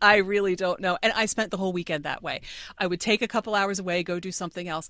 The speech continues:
come back and end up with a couple of paragraphs. And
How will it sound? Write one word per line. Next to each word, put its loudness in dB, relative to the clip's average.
come -2
back 2
and -4
end -2
up -2
with -4
a -6
couple -6
of -6
paragraphs. -4
And 0